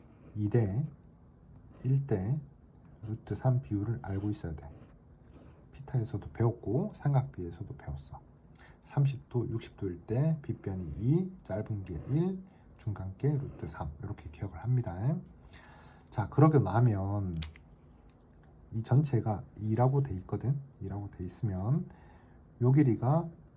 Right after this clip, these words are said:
일, 얘가 루트 삼이라고 구할 수가 있어.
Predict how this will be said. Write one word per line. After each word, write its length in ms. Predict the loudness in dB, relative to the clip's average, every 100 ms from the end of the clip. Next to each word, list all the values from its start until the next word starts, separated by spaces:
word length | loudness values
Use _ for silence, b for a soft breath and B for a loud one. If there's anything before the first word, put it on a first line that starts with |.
| -8
일, 400 | 0 2 2 -2 -4 -8 -6
얘가 380 | -6 -2 -2 -2 -6 -14
루트 240 | -14 -10 -10
삼이라고 680 | -6 -6 -6 -6 -2 -2 -2
구할 260 | -6 -6
수가 260 | -6 -8 -8
있어. 320 | -8 -12 -16